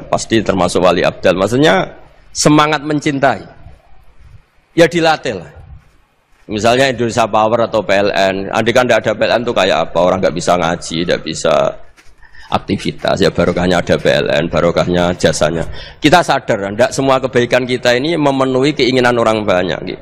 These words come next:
Orang banyak ingin listrik, ingin saluran apa, dan itu kadang yang mewujudkan orang lain atau kelompok lain. Ya karena itu manfaat ke orang lain, ya kita doakan. Karena khairun nas anfa'uhum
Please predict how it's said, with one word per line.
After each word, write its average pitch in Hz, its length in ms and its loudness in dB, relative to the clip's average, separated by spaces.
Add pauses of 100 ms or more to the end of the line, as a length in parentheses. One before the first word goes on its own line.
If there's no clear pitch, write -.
Orang 101 240 2
banyak 95 320 0
ingin 90 240 -2
listrik, 87 640 0
ingin 82 400 0
saluran 85 640 0
apa, 80 320 0
dan 98 160 -2
itu 113 160 0
kadang 196 320 2
yang 156 160 0
mewujudkan 135 480 2
orang 110 240 2
lain 113 240 0
atau 117 80 -2
kelompok 98 400 -2
lain. - 160 -4 (480)
Ya 113 160 4
karena 135 160 2
itu 147 80 -4
manfaat 143 400 0
ke 139 80 2
orang 135 240 2
lain, 160 160 2
ya 135 80 0
kita 98 240 -6
doakan. - 640 -4
Karena 95 240 4
khairun 90 320 2
nas 110 160 2
anfa'uhum 95 560 2